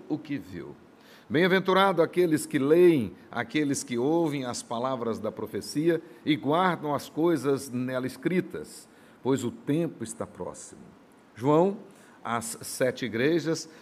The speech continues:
que se encontram na Ásia, graça e paz a vós outros, da parte daquele que é, que era e que há de vir, da parte dos sete espíritos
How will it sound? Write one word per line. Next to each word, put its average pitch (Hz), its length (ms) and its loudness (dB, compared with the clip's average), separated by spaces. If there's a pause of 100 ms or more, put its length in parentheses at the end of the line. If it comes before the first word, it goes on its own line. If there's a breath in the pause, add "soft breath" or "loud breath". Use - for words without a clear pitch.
que 139 120 -2
se 143 140 -2
encontram 170 480 -2
na 160 320 0
Ásia, 95 440 -4 (220 loud breath)
graça 143 580 -2
e 139 60 0
paz 131 320 -4
a 131 60 2
vós 127 260 -6
outros, 135 540 -2 (200 loud breath)
da 113 120 -2
parte 156 320 -2
daquele 147 400 -2
que 139 200 -2
é, 135 320 2 (260 loud breath)
que 135 180 0
era 160 440 4 (120)
e 143 80 -2
que 175 180 0
há 180 100 4
de 180 140 2
vir, 175 580 0
da 139 140 0
parte 185 420 -2
dos 151 180 -2
sete 196 460 2
espíritos 175 960 -2